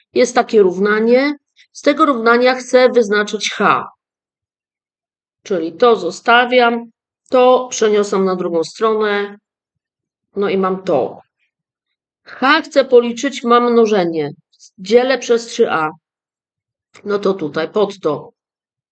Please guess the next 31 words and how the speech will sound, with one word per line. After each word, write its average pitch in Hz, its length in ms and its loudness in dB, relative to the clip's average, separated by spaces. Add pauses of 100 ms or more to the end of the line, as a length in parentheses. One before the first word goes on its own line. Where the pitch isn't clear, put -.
(200)
pod 190 180 -6
kreskę 165 580 -2
trzy - 340 -2
a 247 140 4
poszło. 254 680 2 (640)
I 349 160 -4
tu 262 380 -2
też - 560 0
trzy - 280 -2
a 220 120 2
w 202 60 -6
mianowniku, 208 640 -2
no 220 120 0
bo 208 140 2
zrobiłam 202 400 2
razy 240 540 4
odwrotność 208 540 -2
tego 190 220 -6
trzy - 300 -8
a. 233 280 0 (600)
Co 349 220 0
mogę, 247 280 4
to 233 120 0
skracam. 156 560 -2 (180)
Trójkę 240 680 0
z - 140 -20
dwudziestką 202 580 -6
cztery, 240 480 -4
z 190 40 -12
dwadzieścia 202 300 -8
cztery. 254 540 4